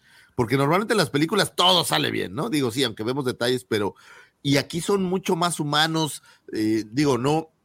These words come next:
me refiero como más terrenales, esa es mi impresión, o sea, como que los nerfean un poco para que sean personas que tienen también problemas, que tienen conflictos,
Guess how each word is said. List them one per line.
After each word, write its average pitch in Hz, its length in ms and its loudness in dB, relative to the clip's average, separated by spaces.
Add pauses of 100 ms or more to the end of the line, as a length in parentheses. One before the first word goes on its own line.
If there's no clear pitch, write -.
(540)
me 117 140 -2
refiero 131 240 0
como 160 140 0
más 160 240 0
terrenales, 139 680 2
esa 139 140 -2
es 147 100 -2
mi 147 80 -2
impresión, 117 520 0
o 104 40 0
sea, 113 180 -2
como 117 220 -2
que 120 120 0
los 117 180 0
nerfean 120 500 0
un 170 120 -4
poco - 460 -2 (520)
para 120 220 2
que 110 160 -6
sean 151 400 0 (180)
personas 139 500 0
que - 120 -4
tienen 165 400 -2
también 131 340 -4
problemas, 127 600 -2
que 107 120 -6
tienen 151 340 -6
conflictos, 127 760 -4